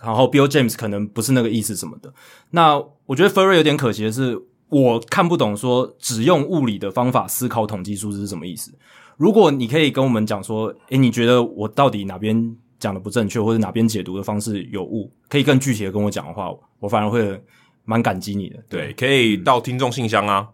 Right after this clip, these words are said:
Speaker 1: 嗯。
Speaker 2: 哦，
Speaker 1: 对。
Speaker 2: 听众，如果你怕别人这个一起看到的话，你就用听众信箱，我们都看，只有我们两个看得到。
Speaker 1: 对，对，对，对，对。
Speaker 2: 或者说你可以贴到听众的社团，也许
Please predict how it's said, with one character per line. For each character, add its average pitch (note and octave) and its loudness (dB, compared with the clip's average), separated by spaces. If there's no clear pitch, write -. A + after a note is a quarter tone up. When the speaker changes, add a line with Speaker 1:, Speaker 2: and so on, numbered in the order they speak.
Speaker 1:
嗯。 G2+ -6
Speaker 2:
哦， G2 -6
Speaker 1:
对。 G2 -10
Speaker 2:
听 A2 0
众， B2+ 0
如 C#3+ 2
果 C#3 6
你 G2+ -4
怕 A#2+ 4
别 F#2+ -4
人 F2 -8
这 F2+ -10
个 E2+ -8
一 B2 -12
起 G#2 -6
看 A2+ 0
到 G#2 -2
的 E2 -10
话， F2+ -6
你 G#2 -10
就 A2 -4
用 A2 0
听 A#2 -6
众 B2 0
信 A2 -4
箱， G2+ -2
我 G2 -6
们 F2+ -6
都 G#2 0
看， A#2 -4
只 C3+ -4
有 C3 2
我 A#2 2
们 G#2+ 2
两 E2+ -6
个 E2+ -10
看 F#2 -4
得 D2+ -14
到。 D#2+ -10
Speaker 1:
对， G#2 -8
对， F#2+ -10
对， F#2 -12
对， F#2 -14
对。 F2+ -16
Speaker 2:
或 B2 0
者 A2+ 0
说 C3 2
你 A2 -2
可 B2 0
以 A2+ 2
贴 A2 0
到 G#2+ 2
听 G#2+ -4
众 A2 4
的 F#2 -4
社 G2 0
团， E2+ -8
也 B2+ 0
许 F3 0